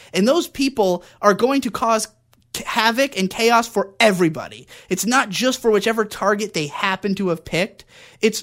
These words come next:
they're going to find somebody to make their life worse. You know, victimhood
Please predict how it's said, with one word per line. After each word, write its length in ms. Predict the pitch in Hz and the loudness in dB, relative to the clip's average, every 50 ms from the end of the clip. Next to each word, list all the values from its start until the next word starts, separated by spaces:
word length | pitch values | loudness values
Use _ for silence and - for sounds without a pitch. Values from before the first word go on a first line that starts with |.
| - _ - | -12 _ 2
they're 140 | - 226 214 | 2 2 2
going 340 | - - 294 277 262 247 233 | 4 4 4 4 4 4 0
to 60 | 226 | 0
find 280 | 233 226 202 190 180 | 0 0 0 0 -2
somebody 580 | 170 - - 196 185 175 156 151 165 151 143 139 - - _ _ | -4 -2 -2 -2 0 0 -2 -2 -2 -2 -4 -8 -10 -20 _ _
to 280 | - 240 226 175 143 - _ | -2 -2 -2 -2 -4 -8 _
make 460 | 160 165 180 202 214 226 220 220 175 | -4 -2 0 2 2 0 -2 -2 -2
their 160 | 175 196 196 | 2 2 2
life 320 | 180 165 165 160 160 - - | 2 2 0 -2 -4 -6 -8
worse. 560 | 131 139 123 107 - - - - - - - _ _ _ _ _ _ _ _ _ _ _ _ _ _ _ _ _ _ _ | -8 -8 -8 -8 -10 -10 -10 -10 -10 -10 -14 _ _ _ _ _ _ _ _ _ _ _ _ _ _ _ _ _ _ _
You 120 | - 180 | -6 -2
know, 240 | 190 202 196 - - 139 120 104 104 113 135 | 0 0 -2 -2 -8 -20 -20 -20 -20 -20 -18
victimhood 960 | 160 156 156 170 208 - - - 302 277 269 220 254 233 220 214 196 202 208 | -16 -8 -2 -2 -2 -2 -2 -2 0 0 2 2 2 2 2 2 0 -2 -8